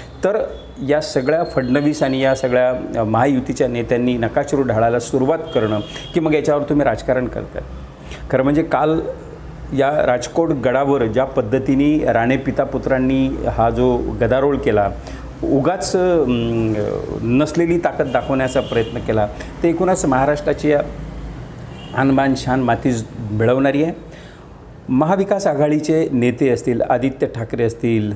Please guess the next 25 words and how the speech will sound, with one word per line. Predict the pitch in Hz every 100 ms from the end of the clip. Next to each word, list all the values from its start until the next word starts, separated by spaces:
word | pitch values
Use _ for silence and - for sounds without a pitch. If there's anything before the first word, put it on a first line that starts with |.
| - -
विरोधी | 117 113
पक्षनेते | 113 113 - 110 110 -
अंबादास | 110 107 110 113 104
दानवे | 104 107 120 123
असतील, | 110 - 104 104 101 -
अ, | 107 104
जयंत | 104 120 131
पाटील | 135 123 101 107
असतील, | 104 - 123
ही | 139
सगळी | 147 135 160
माणसं | 175 139 135 135
जाताना | 110 - 110 117 165 - - -
नारायण | 117 117 143 170 156
राणे | 131 135 143
पितापुत्रांनी | 127 127 123 120 120 113 123
निव्वळ | 143 113 104 123 147 165
दादागिरी | 127 107 107 143 143 135
करून | - 117 110 104
ज्या | 104 147
पद्धतीने | 156 120 135 156 151 160
या | 143
सगळ्या | - 131 131
लोकांच्या | 127 117 131 131
विरोधात | 120 117 120